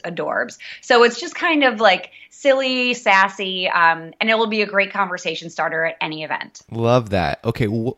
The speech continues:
Speaker 2: for maybe a novice or maybe somebody that doesn't own a tote, w-, why would you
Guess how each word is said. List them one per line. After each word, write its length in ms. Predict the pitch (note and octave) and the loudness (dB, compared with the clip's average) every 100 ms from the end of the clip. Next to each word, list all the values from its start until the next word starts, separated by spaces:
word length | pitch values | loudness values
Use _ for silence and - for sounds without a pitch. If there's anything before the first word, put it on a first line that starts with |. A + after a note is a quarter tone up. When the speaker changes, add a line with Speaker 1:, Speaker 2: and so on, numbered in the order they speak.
| - A#2 | -10 -10
Speaker 2:
for 380 | - B2 A#2+ | 0 4 4
maybe 180 | A2+ C#3+ | 4 2
a 60 | B2 | 2
novice 500 | G#2 G#2+ A2+ A2 - | 4 4 4 2 0
or 180 | F#2+ F#2 | 0 0
maybe 180 | F#2+ F2 | -6 -6
somebody 280 | G2 F#2 F2 | -6 -6 -6
that 120 | E2 | -6
doesn't 280 | F2+ E2 - | -8 -10 -8
own 240 | F#2+ F#2+ | -4 -4
a 80 | F#2 | -4
tote, 380 | - F2+ E2 E2 | -4 -4 -4 -6
w-, 260 | G2 F#2+ - | -6 -6 -8
why 440 | G#2 G2 F#2+ A2 | -8 -4 0 0
would 220 | A2+ A2 A2 | 0 0 0
you 240 | G2+ | -2